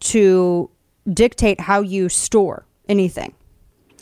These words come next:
Because the government, which sold guns to cartels across the border in Fast and Furious, which was a gun walking op that went horribly wrong when they just decided to not track the guns, they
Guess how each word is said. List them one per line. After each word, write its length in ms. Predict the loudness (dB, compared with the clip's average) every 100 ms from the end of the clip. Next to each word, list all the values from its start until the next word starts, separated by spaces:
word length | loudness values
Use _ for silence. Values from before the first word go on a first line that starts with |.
| -4
Because 260 | 0 0 2
the 80 |
government, 520 | 2 2 2 0 -2 0
which 260 | 0 0
sold 280 | 0 0 0
guns 280 | 0 0 0
to 100 | -2
cartels 480 | 0 -2 2 2 2
across 320 | 0 0 0
the 100 | 0
border 400 | 0 2 2 0 0
in 260 | -2 -2
Fast 380 | 0 0 0 -6
and 100 | -4
Furious, 580 | 0 2 4 2 0 -4 -10 _ _
which 260 | 0 0 2
was 300 | 2 2 2
a 120 | -2
gun 240 | 0 2 4
walking 360 | 4 2 0
op 280 | 2 2 2
that 180 | 0 0
went 180 | -2 2
horribly 380 | 4 4 4
wrong 400 | 2 2 2 2
when 140 | 2 2
they 140 | 2
just 240 | 2 0 2
decided 640 | 0 2 2 4 2 0
to 100 | 0
not 260 | 0 0
track 300 | 0 0 0
the 80 | -2
guns, 380 | 0 2 2 -4 -6 -20 -20 _
they 280 | -6 0 2